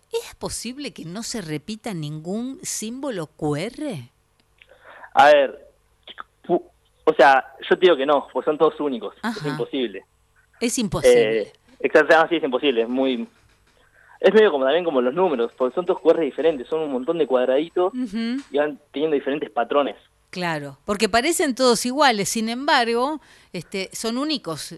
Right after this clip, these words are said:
Speaker 1: Y
Speaker 2: Exactamente, son únicos,
Speaker 1: Qué
Speaker 2: exacto.
Speaker 1: curioso. Todo esto,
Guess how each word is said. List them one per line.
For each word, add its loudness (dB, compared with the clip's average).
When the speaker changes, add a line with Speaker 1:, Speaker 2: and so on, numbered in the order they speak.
Speaker 1:
Y -12
Speaker 2:
Exactamente, 4
son 0
únicos, 0
Speaker 1:
Qué -20
Speaker 2:
exacto. 2
Speaker 1:
curioso. -10
Todo -6
esto, -6